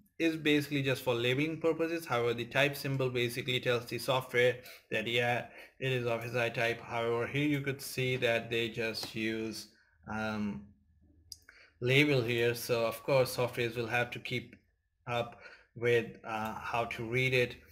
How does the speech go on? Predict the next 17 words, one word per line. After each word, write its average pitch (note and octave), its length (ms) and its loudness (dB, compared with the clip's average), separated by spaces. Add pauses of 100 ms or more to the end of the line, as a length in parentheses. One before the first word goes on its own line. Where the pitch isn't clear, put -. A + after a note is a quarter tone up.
(340)
And D3 240 -2
then, D3 520 2 (480)
um, B2+ 680 -2 (180)
what A#2+ 160 -2
else? A2+ 320 -4 (240)
So - 160 -2
here D#3+ 180 6
they D#3+ 160 6
also C#3+ 280 6
provide C3 420 4
the B2+ 140 -2
site B2+ 340 0
symmetry C3 340 -4
multiplicity, C3+ 1300 -4
which A2+ 220 -6
is A2 240 -6
one, C3+ 420 0